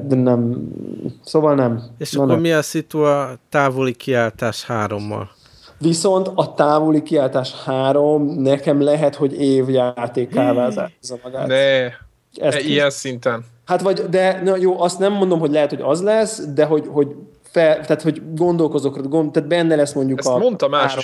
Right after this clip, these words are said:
Speaker 3: ugyanezt
Speaker 1: év.
Speaker 3: a mondatot el-, mondta más is, aki
Speaker 1: Hogy, hogy
Speaker 3: szint-
Speaker 1: meg fogom gondolni, hogy nem esetleg az lesz-e.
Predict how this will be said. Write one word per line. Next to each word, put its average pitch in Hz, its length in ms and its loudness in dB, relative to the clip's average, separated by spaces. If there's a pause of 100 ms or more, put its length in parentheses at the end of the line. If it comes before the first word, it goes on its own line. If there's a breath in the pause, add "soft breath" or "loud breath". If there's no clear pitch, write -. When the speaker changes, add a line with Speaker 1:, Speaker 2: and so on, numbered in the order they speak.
Speaker 3:
ugyanezt 135 280 0
Speaker 1:
év. 151 60 -6
Speaker 3:
a 143 40 -4
mondatot 131 380 -4
el-, 123 180 0
mondta 127 300 -2
más 117 280 0
is, 117 140 -8
aki 117 240 -4
Speaker 1:
Hogy, 160 140 2
hogy 175 100 2
Speaker 3:
szint- 170 140 -2
Speaker 1:
meg 196 180 0
fogom 170 220 0
gondolni, 156 400 2
hogy 139 160 -2
nem 147 200 0
esetleg 131 500 -2
az 127 220 0
lesz-e. 120 600 -4